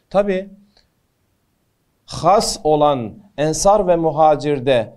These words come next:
Peygamber Aleyhisselam'ın yanında bulunan bu sahabelerde bu hazırlık var iken yine Medine-i Münevvere'nin içerisinde Abdullah bin Übey denilen, e, mel'un münafıkların reisi ve münafıklar kendi aralarında toplantılar yapıyor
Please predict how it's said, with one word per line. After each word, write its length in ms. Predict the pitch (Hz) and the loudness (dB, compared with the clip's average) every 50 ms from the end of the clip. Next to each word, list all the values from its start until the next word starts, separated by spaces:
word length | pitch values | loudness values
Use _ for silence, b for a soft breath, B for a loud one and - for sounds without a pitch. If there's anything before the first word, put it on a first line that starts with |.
| _ _ | _ _
Peygamber 440 | - 143 143 143 165 175 202 214 214 | -6 -4 -2 0 -2 -2 0 0 0
Aleyhisselam'ın 680 | 208 185 165 160 147 - - 156 143 151 143 151 143 135 | 0 0 0 -2 -4 -6 -8 -4 -4 -4 -4 -4 -6 -4
yanında 480 | 131 139 156 165 165 160 156 185 175 | -4 -4 -2 -2 -4 -2 -2 -4 -4
bulunan 380 | 165 160 147 147 147 143 147 156 | -4 -6 -4 -2 -2 -2 -4 -4
bu 60 | 185 | -10
sahabelerde 880 | - - 165 147 151 151 147 139 143 143 139 139 135 131 135 127 135 | -10 -10 -8 -4 0 0 0 0 -2 -4 -4 -4 -4 -4 -6 -8 -8
bu 120 | 175 185 180 | -10 -8 -4
hazırlık 540 | 185 175 147 156 147 139 143 139 - 117 120 | -4 -4 -2 -4 -4 -4 -6 -8 -8 -4 -2
var 160 | 151 180 214 | 0 0 0
iken 520 | 208 175 165 - 196 190 196 202 196 - - - _ _ _ _ _ _ _ _ _ - | -4 -8 -10 -6 -6 -4 -4 -6 -10 -16 -20 -20 _ _ _ _ _ _ _ _ _ -4
yine 460 | 131 160 180 180 170 165 175 175 - - _ _ _ _ _ _ _ _ _ _ _ _ _ | -2 -2 0 0 -2 -2 -4 -6 -10 -20 _ _ _ _ _ _ _ _ _ _ _ _ _
Medine-i 440 | 135 139 143 139 180 202 196 190 180 | -4 -4 -2 -2 -2 -2 -2 -2 -2
Münevvere'nin 720 | 180 175 170 170 170 175 170 165 160 165 175 190 185 175 165 | -2 -2 -2 -2 -2 0 0 0 0 0 -2 -2 -4 -6 -8
içerisinde 800 | 165 - 160 143 139 131 - 143 135 123 113 110 101 87 85 - b b b b - | -6 -4 -4 -4 -4 -6 -6 -8 -8 -6 -6 -6 -8 -8 -10 -16 b b b b -4
Abdullah 460 | 127 135 135 165 160 160 180 180 170 | -4 -4 -4 -4 0 2 2 2 2
bin 120 | 170 175 | 0 -4
Übey 380 | 165 110 151 143 170 175 170 139 | -4 -6 -4 -4 -4 -4 -4 -4
denilen, 580 | 143 143 139 135 131 139 151 175 196 196 - - _ _ _ _ - | -4 -4 -4 -2 -2 -2 -2 -2 -4 -8 -14 -20 _ _ _ _ -10
e, 400 | 127 127 123 123 123 123 123 120 117 | -6 -4 -4 -2 -2 -2 -4 -4 -2
mel'un 680 | 127 147 156 160 151 147 175 196 208 220 220 214 - | -2 0 0 0 0 0 0 0 -2 -2 -6 -8 -12
münafıkların 960 | 135 135 135 139 147 160 156 151 156 180 160 - 156 160 170 180 170 160 151 | -10 -4 -4 0 2 2 2 0 0 -8 -12 -6 -4 -2 -2 -2 -2 -2 -2
reisi 400 | 160 156 156 151 156 - 196 160 | -2 -2 -2 -4 -6 -8 -6 -6
ve 60 | 151 | -4
münafıklar 680 | 151 156 160 160 156 156 147 - 151 - - 156 143 139 | -2 -2 0 0 0 -2 -2 -4 -14 -6 -4 -4 -4 -4
kendi 280 | - 147 143 151 156 180 | -4 -6 -4 -2 2 2
aralarında 560 | 180 165 160 151 143 139 147 139 131 135 127 | 2 2 0 0 -2 -4 -6 -6 -8 -10 -8
toplantılar 640 | - 131 123 - 135 131 135 131 135 139 156 175 | -8 -12 -8 -4 -4 -4 -4 -4 -4 -2 -2 0
yapıyor 640 | 190 190 175 196 185 190 190 190 196 202 196 - _ | 0 -2 -4 -4 -6 -8 -8 -6 -8 -10 -12 -18 _